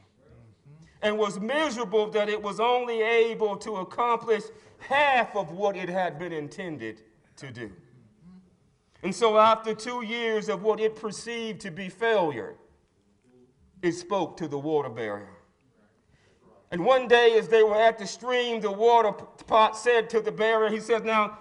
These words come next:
I am ashamed of myself, and I want to apologize to you."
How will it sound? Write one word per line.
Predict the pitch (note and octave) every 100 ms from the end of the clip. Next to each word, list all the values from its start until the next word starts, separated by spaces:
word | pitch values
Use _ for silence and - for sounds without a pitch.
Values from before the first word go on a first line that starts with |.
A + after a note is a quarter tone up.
| -
I | G#3 G3+
am | G3
ashamed | F#3 F3 A3 G#3+ F#3 D3+ A2 - - _ _ _ _ _ _ -
of | B2+
myself, | B2+ A#2+ A#2 - - - _ _ _ _ _ _ _ _ _ _ _ _ _
and | D#3+
I | E3+
want | E3 F#3 E3+ -
to | E3
apologize | D3 D3+ F3 D3 B2+ B2 A#2+ G2 E2+ -
to | G#2
you." | F#2 F#2+